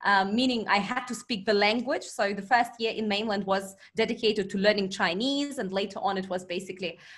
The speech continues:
uh, business and economics and stuff like that. To your question, why have I chosen China? Um,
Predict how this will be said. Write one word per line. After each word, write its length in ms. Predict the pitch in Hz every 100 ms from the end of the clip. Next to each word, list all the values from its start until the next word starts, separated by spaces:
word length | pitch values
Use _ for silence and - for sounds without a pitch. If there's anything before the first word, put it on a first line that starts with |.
| -
uh, 120 | 165
business 480 | 160 240 247 233 220 -
and 120 | 185 190
economics 680 | 196 233 196 185 185 180 185
and 80 | 180
stuff 260 | - 170
like 160 | 160 160
that. 200 | - - - - -
To 80 | 269
your 140 | 339
question, 540 | 370 330 330 330 277 220
why 280 | 220 226 240
have 200 | 226 202
I 60 |
chosen 520 | 208 - 220 220 208
China? 440 | 202 226 214 247 403 - - - -
Um, 760 | 226 240 233 214 202 185 165